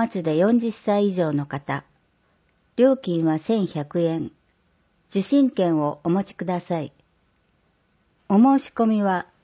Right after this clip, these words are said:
受診希望日の前日までに集団検診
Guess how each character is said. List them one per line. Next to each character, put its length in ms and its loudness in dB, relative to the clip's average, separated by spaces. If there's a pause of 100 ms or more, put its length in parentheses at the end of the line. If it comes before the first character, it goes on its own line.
(180)
受 140 -2
診 300 4
希 180 2
望 220 4
日 120 2
の 180 4
前 180 4
日 320 0
ま 140 2
で 160 -2
に 220 0 (400)
集 260 2
団 200 4
検 340 2
診 380 2